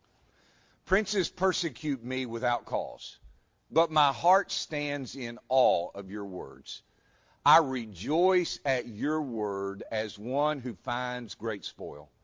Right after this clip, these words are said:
I hate and despise falsehood,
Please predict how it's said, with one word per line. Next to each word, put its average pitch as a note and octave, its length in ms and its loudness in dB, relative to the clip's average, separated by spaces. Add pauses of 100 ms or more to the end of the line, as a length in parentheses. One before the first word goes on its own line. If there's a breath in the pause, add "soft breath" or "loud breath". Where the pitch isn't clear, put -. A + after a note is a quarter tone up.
(520)
I C#3 200 6
hate D#3+ 500 -2
and A#2 220 -4
despise G#2 800 -2
falsehood, F#2 640 -6